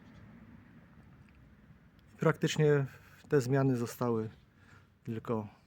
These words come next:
naniesione na ten model. No, oczywiście siedzenie już jest nowszego typu, a pozostałe części, myślę, że,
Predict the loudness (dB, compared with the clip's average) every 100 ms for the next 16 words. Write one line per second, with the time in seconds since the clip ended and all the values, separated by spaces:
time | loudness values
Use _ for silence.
0 | -20 -6 -2 0 0 0 -2 -2 -6 -8
1 | -6 -6 -6 -6 -6 -8 -10 _ _ -20
2 | -20 -20 _ -20 -12 -2 -2 0 0 4
3 | 4 4 2 0 2 2 2 0 -4 -4
4 | -6 -4 -4 -4 -6 -6 -2 -2 -4 -16
5 | _ _ -20 -20 -20 -20 -20 _ -20 -18
6 | -10 0 0 0 -2 0 2 0 0 -4
7 | -2 -4 -4 -6 -6 -6 -6